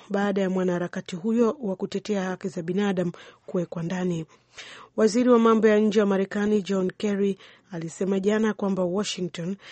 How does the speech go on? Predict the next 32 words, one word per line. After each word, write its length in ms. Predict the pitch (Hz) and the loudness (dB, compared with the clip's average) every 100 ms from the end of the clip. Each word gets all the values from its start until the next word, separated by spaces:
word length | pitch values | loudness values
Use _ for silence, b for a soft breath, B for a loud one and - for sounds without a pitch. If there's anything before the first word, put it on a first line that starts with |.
| B B 226 | B B 0
bado 300 | 233 220 220 | 2 6 6
ina 140 | 202 | 6
hofu 260 | 190 - 202 | 2 -2 -8
kubwa 440 | - 226 208 202 | -2 0 2 0
kuhusu 440 | - 202 190 - 185 | 0 -2 -2 -2 -4
Liu 280 | 190 202 196 | -2 0 0
na 120 | 175 | -2
mkewe, 540 | 170 - 185 170 165 - B B B B | -4 -6 -4 -4 -6 -12 B B B B
Liu 220 | 180 170 | -4 -4
Xia, 420 | 151 - 214 202 190 B B | -6 0 2 2 -2 B B
ambaye 280 | 190 185 214 | -4 0 2
alikuwa 380 | 214 202 - 226 | 2 2 2 0
katika 320 | - 190 190 | 0 -2 -4
kizuizi 520 | 185 180 202 202 165 | -6 -6 -2 -2 -4
cha 160 | 160 175 | -6 -6
nyumbani. 540 | 165 165 170 165 160 156 _ B B B B | -4 -4 -4 -4 -6 -8 _ B B B B
Alisema 460 | 208 214 - 240 226 | 0 2 4 4 4
China 420 | - 262 254 226 - | 4 4 6 4 2
lazima 500 | 226 208 180 233 220 | 0 0 2 2 2
ihakikishie 720 | 208 196 208 - 202 - 220 214 | 2 -2 -6 -6 -6 0 2 2
watu 400 | 202 202 - 196 | 0 -2 -4 -2
wao 360 | 185 170 185 - B B B B | -2 -2 -4 -6 B B B B
wawili 540 | 175 180 220 214 202 _ _ 220 | -4 0 2 2 0 _ _ -4
na 220 | 202 196 | -2 -2
familia 460 | - 175 170 175 | -2 -4 -2 -2
zao 440 | 170 185 208 190 190 B B B | -2 0 0 0 -4 B B B
kuhusu 580 | 220 202 262 - 240 - | -4 0 0 0 -2 -2
ulinzi 480 | 214 220 247 254 240 | 0 2 2 2 2
wa 120 | 208 | 0
haki 300 | 185 202 202 | 0 -6 -4
za 120 | 170 | -6
binadamu 640 | 170 185 208 220 202 202 | -2 0 2 0 0 0